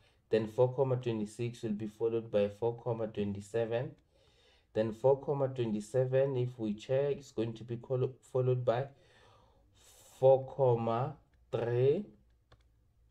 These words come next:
four comma three, then four comma three is going to be followed by four comma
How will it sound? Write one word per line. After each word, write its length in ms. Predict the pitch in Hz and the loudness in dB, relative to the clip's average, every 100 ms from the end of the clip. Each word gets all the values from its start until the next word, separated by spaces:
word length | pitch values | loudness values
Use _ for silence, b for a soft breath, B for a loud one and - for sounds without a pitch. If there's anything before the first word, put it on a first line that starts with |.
| _ _ _ _ _ _ _ _ _ _ _ _ _ _ | _ _ _ _ _ _ _ _ _ _ _ _ _ _
four 200 | 123 123 | 4 4
comma 320 | 131 123 110 107 | 2 0 0 -2
three, 240 | 117 127 | -2 0
then 220 | 123 117 | 2 2
four 240 | 117 135 135 | 2 2 2
comma 280 | 143 127 123 | 0 -2 -4
three 160 | 120 127 | -2 -2
is 100 | 123 | 0
going 220 | 117 117 | -2 -2
to 120 | 117 | -6
be 100 | 113 | -8
followed 420 | 110 120 120 120 | -4 -2 0 0
by 160 | 113 104 | -2 -2
four 280 | 104 117 120 | -2 -6 -4
comma 420 | 127 117 123 | -4 -2 -2